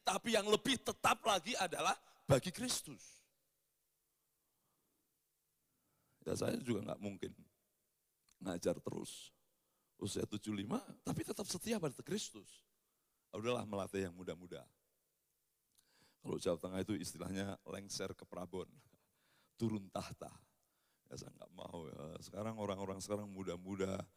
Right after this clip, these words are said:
energik, banyak dinamika, banyak wawasan. Lihat baik-baik. Tetap saya akan melayani Kristusnya sampai mati. Maka baru saya setia.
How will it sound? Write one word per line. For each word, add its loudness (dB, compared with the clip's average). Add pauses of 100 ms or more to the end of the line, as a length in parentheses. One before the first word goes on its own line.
(220)
energik, -2
banyak -2 (100)
dinamika, -4
banyak -4
wawasan. -2 (3500)
Lihat 6
baik-baik. 4 (840)
Tetap 2 (320)
saya 2
akan -6
melayani 0
Kristusnya 4 (240)
sampai 0
mati. -6 (1040)
Maka 2
baru 6
saya -2
setia. -4